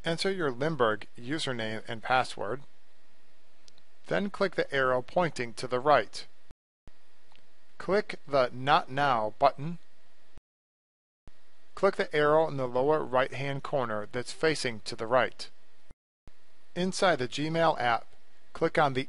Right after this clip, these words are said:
inbox at the very top. It'll give you a drop-down list to see all the accounts associated with that device.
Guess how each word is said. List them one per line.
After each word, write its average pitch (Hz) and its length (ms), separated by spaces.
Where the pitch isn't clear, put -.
inbox 127 520
at 123 80
the 123 80
very 139 240
top. 123 460
It'll 175 180
give 170 200
you 175 100
a 160 60
drop-down 147 560
list 120 300
to 151 120
see 139 320
all 156 200
the 196 140
accounts 127 540
associated 120 720
with 117 140
that 120 240
device. 110 560